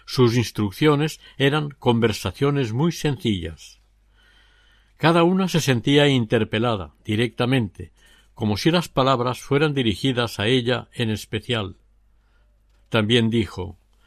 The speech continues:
"Después de las experiencias que hemos vivido, está claro que Dios quiere hacerlo todo por nosotras. Mejor saldrá, seguro. Si alguna de la congregación se creyera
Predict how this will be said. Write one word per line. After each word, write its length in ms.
"Después 520
de 100
las 160
experiencias 960
que 200
hemos 320
vivido, 500
está 360
claro 480
que 180
Dios 360
quiere 320
hacerlo 540
todo 360
por 200
nosotras. 800
Mejor 400
saldrá, 540
seguro. 640
Si 200
alguna 340
de 80
la 120
congregación 960
se 240
creyera 600